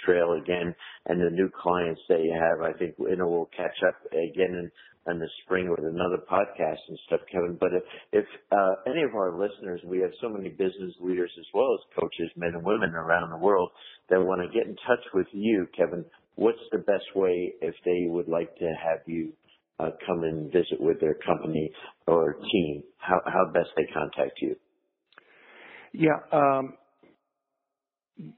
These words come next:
Speaker 2: pr-, probably the best is, uh,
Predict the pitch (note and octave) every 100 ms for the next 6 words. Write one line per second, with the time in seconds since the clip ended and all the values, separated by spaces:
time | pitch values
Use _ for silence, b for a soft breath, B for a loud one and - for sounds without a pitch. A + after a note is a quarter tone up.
0 | _ - - - G#3 F#3+ C#3 C#3+ C#3+ C#3
1 | - - A#2 A2+ G#2 G#2+ - A2+ A2 G#2+
2 | G#2+